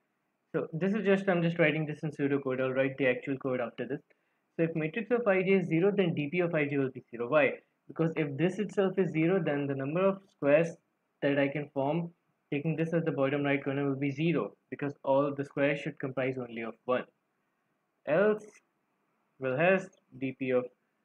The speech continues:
I J is equal to minimum of its,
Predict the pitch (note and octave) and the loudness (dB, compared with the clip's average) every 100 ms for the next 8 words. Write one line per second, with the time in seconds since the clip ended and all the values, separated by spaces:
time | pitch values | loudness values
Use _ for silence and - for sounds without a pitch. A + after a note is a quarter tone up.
0 | _ _ _ _ A2 A2+ A#2+ B2 A#2 D#3 | _ _ _ _ -2 -2 -2 -4 -6 0
1 | F3 G#3 G#3 - _ _ _ _ _ _ | 2 2 0 -8 _ _ _ _ _ _
2 | B2+ - C#3+ C#3 C#3 C3 D3+ G#3 A3 C#3 | -14 -6 -4 -2 -2 -4 -2 0 0 0
3 | D3 E3 - _ _ _ _ - C3+ | -2 -4 -12 _ _ _ _ -8 -8